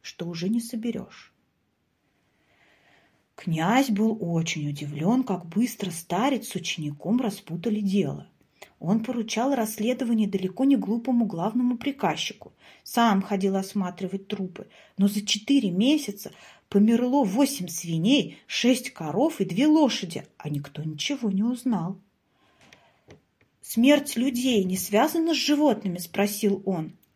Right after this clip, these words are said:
"Нет", ответил Всеволод уверенно. "Скотник продаёт туши на колбасу, а людей душат удавкой во сне. Это разные люди, и цели у них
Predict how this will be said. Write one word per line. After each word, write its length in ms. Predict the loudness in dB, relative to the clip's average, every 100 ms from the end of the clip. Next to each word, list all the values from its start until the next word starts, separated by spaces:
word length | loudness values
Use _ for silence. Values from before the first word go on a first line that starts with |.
| _
"Нет", 680 | 2 4 6 6 4 0 -14 -14
ответил 460 | -8 -4 -4 -4
Всеволод 580 | -8 -2 0 0 -4 -4
уверенно. 560 | 0 0 0 -4 -12 -16 _ _ -20 _
"Скотник 640 | -16 0 2 2 0 -4
продаёт 500 | -2 0 2 2 0
туши 320 | -4 -6 -2 0
на 80 | 0
колбасу, 640 | -2 0 0 -2 -10 -10 -16 _ _ _
а 100 | 2
людей 560 | 4 4 2 0 0 -12 _
душат 460 | -6 -4 -4 -4 0
удавкой 480 | 4 4 2 -6
во 140 | -2 -2
сне. 420 | -2 -4 -4 -8 _ -12 -2
Это 280 | 0 2
разные 440 | 2 4 4 2 2
люди, 360 | 2 2 0
и 200 | -4 -6
цели 340 | -8 0 2 2
у 80 | 0
них 300 | -2 -4